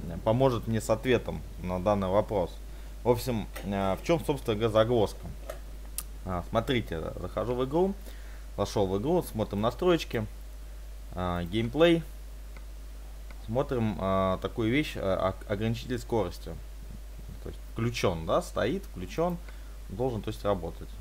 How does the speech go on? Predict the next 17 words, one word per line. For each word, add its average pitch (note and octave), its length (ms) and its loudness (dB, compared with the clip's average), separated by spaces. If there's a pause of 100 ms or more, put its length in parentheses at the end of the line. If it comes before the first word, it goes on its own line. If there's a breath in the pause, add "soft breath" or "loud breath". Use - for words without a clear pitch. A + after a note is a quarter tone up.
(120)
Грузы, G#2 400 0
проверяем G#2 520 4
грузы, D#3 360 4 (160)
прямые, A2+ 340 0
внешние, A2 380 2
там, E2+ 220 -4 (100)
прямые, F#2+ 400 -4
да, A2 140 -2
то - 100 -6
есть - 140 -8
заказов A2+ 480 8
у G2 60 -2
меня G#2 260 0
нет, G2 300 0
то E2+ 80 -6
есть, E2+ 120 -8 (140)
э, F2 220 -8